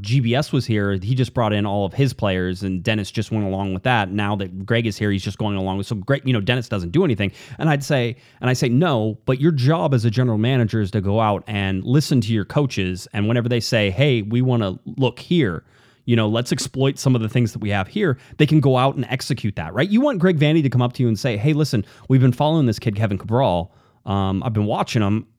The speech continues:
I go, "You know, we, we need to reach out. So while I'm at training today, can you reach out? Let's reach out to these guys and see if maybe they're interested."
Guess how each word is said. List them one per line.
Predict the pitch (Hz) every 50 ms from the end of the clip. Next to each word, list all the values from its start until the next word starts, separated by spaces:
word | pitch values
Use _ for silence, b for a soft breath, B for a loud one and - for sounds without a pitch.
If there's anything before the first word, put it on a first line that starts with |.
| _ -
I | 90 92 110
go, | 107 117 113 104 -
"You | 104 123 123
know, | 107 92 90 - _ _ -
we, | 113 104 127 160 175 156 - -
we | - 123 123 139 156
need | 160 143 120
to | 123
reach | 120 127 113 - -
out. | 113 98 78 -
So | - - 127 110
while | 107 113 123 135 139
I'm | 170 196
at | 175 -
training | - 165 165 156 139
today, | 123 127 117 113 110 107 101
can | - - 120
you | 131 147
reach | 147 147 135 -
out? | 123 113 110 104 -
Let's | 135 139 - -
reach | 208 180 -
out | 156 160 160 -
to |
these | 120 113 107 -
guys | 110 104 104 101
and | 107 101
see | - 127 110
if | - -
maybe | 107 104 98
they're | 101 98 123
interested." | 190 185 - 139 - 113